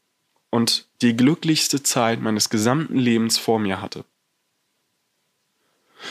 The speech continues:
Ja, und das war eigentlich schon meine Geschichte zum Thema Achtsamkeit.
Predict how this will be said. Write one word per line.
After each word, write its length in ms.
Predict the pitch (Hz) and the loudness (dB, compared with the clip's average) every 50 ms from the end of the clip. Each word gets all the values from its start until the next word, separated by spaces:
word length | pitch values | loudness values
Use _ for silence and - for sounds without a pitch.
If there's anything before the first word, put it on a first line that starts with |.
| - - | -12 -4
Ja, 120 | - 139 113 | -2 0 2
und 80 | 101 | 2
das 200 | 98 101 - - | 2 2 2 2
war 140 | 127 107 - | 2 2 2
eigentlich 340 | - 110 117 123 123 117 - | 2 2 2 2 2 2 2
schon 380 | - - 113 107 104 104 - - - | 2 2 2 2 2 0 -2 -4 -4
meine 320 | - 98 95 104 117 120 | -2 0 0 2 2 2
Geschichte 420 | 113 110 107 - 120 - - - 98 | 2 0 0 0 -2 -4 -4 -4 -4
zum 360 | - - 107 101 98 95 - - _ _ _ _ _ _ _ _ _ | -2 0 0 0 -2 -4 -6 -8 _ _ _ _ _ _ _ _ _
Thema 320 | - - 107 101 95 - - | -4 -2 0 0 0 0 -2
Achtsamkeit. 720 | - - - - - 90 95 - - - 92 95 101 - | -2 -4 -4 -6 -6 -4 -6 -4 -4 -4 -4 -4 -4 -8